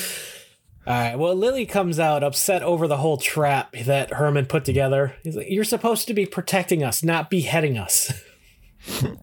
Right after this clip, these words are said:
And at that moment, Grandpa comes up from the lab. "Good news, everyone." He has a big surprise for them all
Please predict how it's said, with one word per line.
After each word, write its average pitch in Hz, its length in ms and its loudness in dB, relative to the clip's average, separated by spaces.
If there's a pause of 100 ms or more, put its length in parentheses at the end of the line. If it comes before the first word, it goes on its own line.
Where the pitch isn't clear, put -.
(1080)
And 156 140 0
at 139 60 -6
that 226 220 2
moment, 170 320 0
Grandpa 196 300 0
comes 170 260 0
up 170 140 0
from 180 140 -2
the 175 100 2
lab. 180 400 0 (440)
"Good 247 220 2
news, 240 260 2
everyone." 156 520 0 (760)
He 180 140 -2
has 190 180 0
a 170 60 0
big 190 300 0
surprise 190 480 0
for - 120 -2
them 156 160 2
all 147 320 0